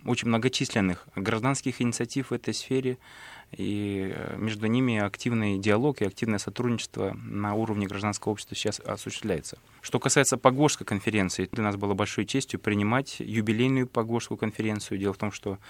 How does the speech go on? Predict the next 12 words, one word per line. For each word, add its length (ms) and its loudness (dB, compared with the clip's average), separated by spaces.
в 60 -2
этом 220 0
году 200 -2
Пагуошская, 680 -2
э, 400 -8
конференция 560 -2
учёных 440 0
отмечает 580 2
своё 400 2
шестидесятилетие. 1080 -2
Не 100 2
случайно 640 4